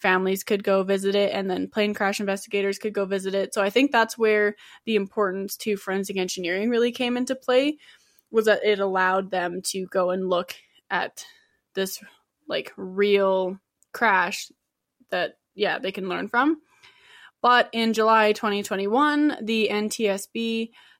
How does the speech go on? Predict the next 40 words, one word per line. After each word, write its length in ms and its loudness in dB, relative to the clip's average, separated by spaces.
decommissioned 540 0
the 80 -6
wreckage, 480 0
and 220 -2
by 140 2
the 120 2
end 180 0
of 200 -4
twenty 260 -4
twenty-two, 680 0
it 100 2
will 120 4
be 140 -2
fully 320 -4
destroyed, 580 -2
which 160 -2
is 80 -6
kinda 240 -2
sad. 380 0
But 320 2
a 120 4
three 200 0
D 140 2
scan 380 0
of 100 -4
the 100 2
reconstruction 680 -2
will 100 -2
be 120 -2
made 300 -4
for 200 -6
historical 520 -8
records, 400 -6
so 160 -6
all 160 -2
the 100 -4
information 560 -10
won't 240 -12
be 180 -10
lost. 520 -12